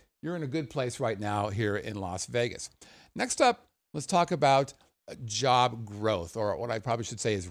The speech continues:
the ranking of our growth here. So this shows us what we've been doing, again, since two thousand. So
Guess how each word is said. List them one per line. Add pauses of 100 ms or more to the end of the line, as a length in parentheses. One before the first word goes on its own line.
(120)
the
ranking
of
our
growth
here. (560)
So
this (320)
shows
us (540)
what
we've
been
doing,
again,
since
two
thousand.
So